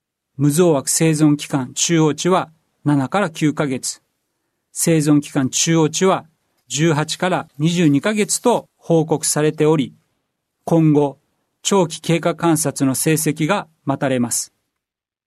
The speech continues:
扁平上皮がん患者に対しても、ピーディーエルワンの発現状態にかかわらず、免疫チェックポイント阻害薬と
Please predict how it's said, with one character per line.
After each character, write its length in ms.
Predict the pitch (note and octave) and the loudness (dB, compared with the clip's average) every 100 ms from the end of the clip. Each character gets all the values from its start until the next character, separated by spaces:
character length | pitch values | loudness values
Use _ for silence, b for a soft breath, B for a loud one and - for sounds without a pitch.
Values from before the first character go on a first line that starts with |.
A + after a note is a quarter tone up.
| _ _ _ _ _ _ | _ _ _ _ _ _
扁 200 | - A#3 A#3+ | 2 4 4
平 180 | B3 | 2
上 180 | G#3+ B3 | 4 2
皮 100 | G#3+ | 2
が 140 | A3+ A3+ | 0 0
ん 80 | |
患 200 | A3 A3+ | 0 0
者 80 | F3 | 2
に 120 | C#3 | 2
対 240 | B2+ D#3+ D3 | 2 -2 -2
し 100 | - | -2
て 100 | F3 | 2
も、 280 | C#3+ A2+ _ _ _ _ - | 2 -2 _ _ _ _ -8
ピ 240 | - F#3+ | -2 0
ー 40 | E3+ | 2
デ 80 | |
ィ 60 | F3+ | 2
ー 40 | E3+ | 2
エ 60 | |
ル 100 | E3 | 2
ワ 100 | D#3+ | 2
ン 120 | C3 | 0
の 140 | A#2 - _ | -2 -8 _
発 260 | C#3 - | -8 -4
現 220 | E3+ G3 F3+ | 0 0 2
状 200 | F3 E3 | 0 0
態 200 | C#3+ B2 | 0 -2
に 100 | A#2 | -4
か 140 | C3 | -4
か 100 | F#3 | 0
わ 140 | G#3+ | 0
ら 100 | F3+ | 0
ず、 160 | B2 A#2+ _ _ _ _ _ _ - | -4 -10 _ _ _ _ _ _ -2
免 340 | D3 F3 F3 | 2 4 4
疫 80 | D#3+ | 2
チ 140 | - D#3+ | -4 -4
ェ 40 | |
ッ 40 | |
ク 80 | D#3+ | -4
ポ 180 | - E3 | -2 0
イ 60 | D#3+ | 0
ン 40 | |
ト 120 | D#3 | 0
阻 140 | D3 D3+ | 0 0
害 200 | D#3 C3+ | 0 0
薬 220 | B2+ - | -4 -2
と 260 | G3 - | -2 -2